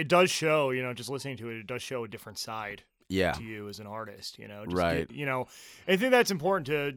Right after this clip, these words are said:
Speaker 1: you know, sh-, show that versatility within yourself, kinda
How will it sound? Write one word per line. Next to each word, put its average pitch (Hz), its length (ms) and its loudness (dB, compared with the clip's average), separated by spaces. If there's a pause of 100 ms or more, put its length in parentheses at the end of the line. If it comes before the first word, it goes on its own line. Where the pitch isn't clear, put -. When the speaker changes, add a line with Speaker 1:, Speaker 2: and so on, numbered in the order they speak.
Speaker 1:
you 151 60 -4
know, 139 140 -2
sh-, - 100 -14 (400)
show 147 240 -2
that 143 320 0 (240)
versatility 135 840 -6
within 139 240 -8
yourself, 143 440 -2
kinda 127 300 -4